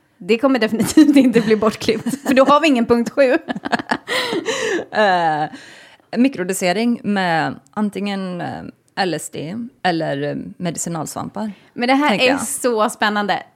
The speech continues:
Speaker 1: Tänker du att det här kommer bli mainstream, alltså?
Speaker 2: Alltså,
Speaker 1: <laughs>
Speaker 2: kanske inte mainstream, men jag tror att det ändå är... Jag tror att det är många fler än vad vi tror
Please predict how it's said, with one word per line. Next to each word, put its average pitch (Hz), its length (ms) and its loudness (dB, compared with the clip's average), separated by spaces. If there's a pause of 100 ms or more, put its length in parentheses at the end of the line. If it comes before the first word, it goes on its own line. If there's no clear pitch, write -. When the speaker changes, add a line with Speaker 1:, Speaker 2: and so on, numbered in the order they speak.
Speaker 1:
Tänker 330 320 2
du 214 140 2
att 202 80 0
det 220 60 -4
här 185 100 2
kommer 196 240 -4
bli 180 180 -4
mainstream, 247 720 4
alltså? - 360 -10 (1900)
Speaker 2:
Alltså, 214 580 2 (560)
Speaker 1:
<laughs> - 400 -10
Speaker 2:
kanske 285 280 -2
inte 339 140 -2
mainstream, 233 1120 -2
men 226 140 4
jag 208 140 2
tror 302 260 -2
att 160 200 -4
det 160 140 0
ändå 156 540 -2
är... 143 440 -2 (280)
Jag 185 120 -8
tror 240 100 0
att 214 80 -2
det 175 80 0
är 170 60 0
många 190 400 -2
fler 190 400 -2
än 170 100 -4
vad 160 120 -2
vi 147 100 -4
tror 202 480 -4